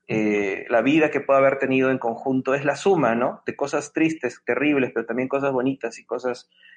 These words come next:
que él tiene la oportunidad de hacer, que no todos tienen la oportunidad de hacer, que se traduce en tener responsabilidad de hacerlas, ¿no?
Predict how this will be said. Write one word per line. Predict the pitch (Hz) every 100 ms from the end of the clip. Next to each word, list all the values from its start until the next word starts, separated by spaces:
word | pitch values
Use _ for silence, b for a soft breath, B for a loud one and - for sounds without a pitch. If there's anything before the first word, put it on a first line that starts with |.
| -
que | 127 135
él | 139
tiene | 156 156
la | 143
oportunidad | 135 117 - 113 110 123
de | 123
hacer, | 120 170 160
que | - 117
no | 135
todos | 139 147 147
tienen | 147
la | 143
oportunidad | 139 135 135 131
de |
hacer, | 127 147 - b - _
que | 113
se | 120
traduce | 113 113 123 131 131 110
en | 117 123 - _ _ -
tener | 113 117
responsabilidad | - 135 - 117 104 104 101 104
de | 101
hacerlas, | - 131 107 - - _
¿no? | -